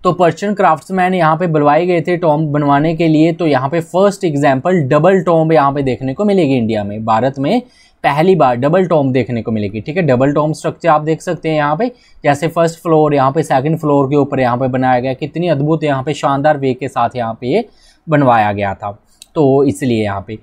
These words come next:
तो फोर्ट पैलेस यहाँ पे आगरा में बनवाए गए थे, यहाँ पे बहुत फेमस यहाँ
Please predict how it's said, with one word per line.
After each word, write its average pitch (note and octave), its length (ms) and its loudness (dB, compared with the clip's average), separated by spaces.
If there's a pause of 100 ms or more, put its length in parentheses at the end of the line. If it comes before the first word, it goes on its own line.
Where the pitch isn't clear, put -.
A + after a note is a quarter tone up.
(240)
तो F#3+ 140 4
फोर्ट G3 360 2
पैलेस F#3 520 -2
यहाँ E3+ 220 2
पे F#3+ 100 0
आगरा E3 340 2
में F3+ 200 0
बनवाए D#3+ 360 2
गए D#3+ 140 0
थे, E3 320 -2
यहाँ C3+ 180 2
पे D#3 100 0
बहुत C3+ 340 -2
फेमस D3+ 420 -2
यहाँ C#3 240 0